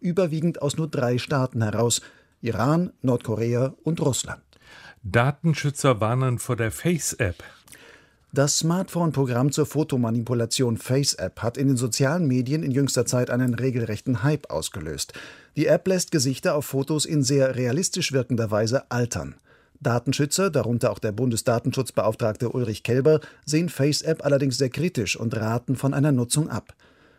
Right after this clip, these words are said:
Speaker 1: Die App, die vom russischen Unternehmen Wireless Lab stammt, lädt die zu bearbeitenden Bilder auf einen externen Server hoch. Erst dort werden sie von einer Software mit künstlicher Intelligenz manipuliert.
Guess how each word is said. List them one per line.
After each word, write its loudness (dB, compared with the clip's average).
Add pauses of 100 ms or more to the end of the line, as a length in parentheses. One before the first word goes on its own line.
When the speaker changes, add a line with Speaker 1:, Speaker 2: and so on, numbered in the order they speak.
(160)
Speaker 1:
Die 0
App, 0
die -2
vom -2
russischen 2
Unternehmen 0
Wireless 0
Lab -2
stammt, 0 (280)
lädt 0
die -4
zu -2
bearbeitenden 2
Bilder 2
auf -4
einen 2
externen 0
Server 0
hoch. -2 (360)
Erst 0
dort 2
werden 0
sie -2
von 0
einer 0
Software 2
mit -2
künstlicher -2
Intelligenz -2
manipuliert. -2